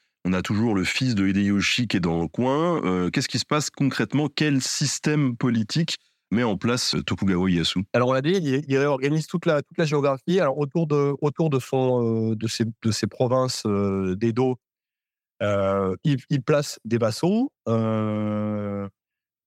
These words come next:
Speaker 2: il réorganise l'archipel de sorte à ce que, euh, le, le, le pouvoir soit vraiment entre les mains des, de, de, des Tokugawa. Il fait en sorte que le,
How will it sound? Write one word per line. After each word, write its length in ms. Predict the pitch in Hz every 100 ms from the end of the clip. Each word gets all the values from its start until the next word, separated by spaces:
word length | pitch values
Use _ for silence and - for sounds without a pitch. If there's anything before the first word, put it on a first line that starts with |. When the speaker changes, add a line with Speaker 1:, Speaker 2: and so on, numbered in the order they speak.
| _ _ _ _ -
Speaker 2:
il 140 | 180
réorganise 600 | 180 180 156 170 180 175
l'archipel 720 | 160 151 - 135 170 180 196 -
de 160 | 127 139
sorte 320 | - 170 -
à 80 | 131
ce 100 | -
que, 280 | - 156 165 127
euh, 180 | 120 117
le, 320 | 117 120 117
le, 160 | 120
le 140 | 117 117
pouvoir 420 | - 139 151 143
soit 180 | - 120
vraiment 300 | 117 156 160
entre 240 | 143 -
les 100 | 135
mains 180 | 135 139
des, 100 | 127
de, 380 | 113 127 117 113
de, 200 | 107 113 -
des 100 | 131
Tokugawa. 760 | - 127 123 123 123 131 165 180 _ _ _ 160
Il 80 |
fait 140 | 160 175
en 100 | 160
sorte 260 | - 160 - -
que 60 | 135
le, 920 | 131 127 120 117 113 113 110 107